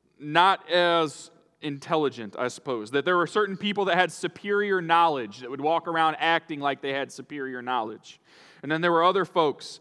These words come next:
um, that were weak in their knowledge. And so instead of being high and mighty and speaking down to people, because that's not what Paul desired to do, he spoke as one of them to help them understand.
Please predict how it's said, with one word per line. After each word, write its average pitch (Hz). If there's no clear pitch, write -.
um, 147
that 156
were 156
weak 160
in 160
their 151
knowledge. 160
And 151
so 185
instead 214
of 185
being 208
high 196
and 190
mighty 202
and 170
speaking 185
down 185
to 170
people, 185
because 175
that's 156
not 180
what 170
Paul 165
desired 160
to 147
do, 180
he 196
spoke 208
as 165
one 180
of 165
them 165
to 165
help 170
them 165
understand. 165